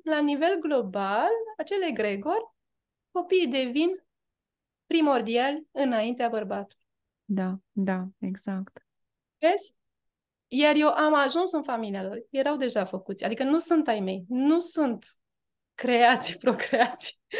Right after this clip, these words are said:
Speaker 1: Da? Și uite cât de ușor intrăm în acest egregor, da?
Speaker 2: Da, da.
Speaker 1: Să pui copilul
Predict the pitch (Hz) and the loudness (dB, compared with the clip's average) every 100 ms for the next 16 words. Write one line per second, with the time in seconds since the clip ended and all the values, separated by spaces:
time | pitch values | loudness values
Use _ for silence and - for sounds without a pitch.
0 | - - - _ - 240 269 370 - _ | -6 -8 -14 _ -6 0 2 2 -2 _
1 | - - 320 269 339 370 - 240 233 302 | -6 -4 -4 -2 0 -2 -2 -2 0 -2
2 | 349 _ _ _ _ - 392 349 254 226 | -6 _ _ _ _ -2 0 2 0 -2
3 | - 196 190 302 - _ _ _ _ _ | -4 -2 -2 -2 -8 _ _ _ _ _
4 | - 339 311 202 202 320 339 262 254 269 | 0 2 2 0 -2 0 0 0 -4 -6
5 | 302 214 196 180 - 214 359 - - 208 | -6 -4 -4 -4 -2 -2 -2 -8 -10 -6
6 | - - _ - 196 190 190 - 208 190 | -6 -10 _ -4 -2 -2 -4 -8 -8 -6
7 | 180 190 - _ _ _ _ _ _ _ | -6 -8 -12 _ _ _ _ _ _ _
8 | - 349 339 415 427 415 359 339 370 392 | -8 -6 -2 4 4 4 2 2 2 4
9 | 320 330 381 | 4 2 -2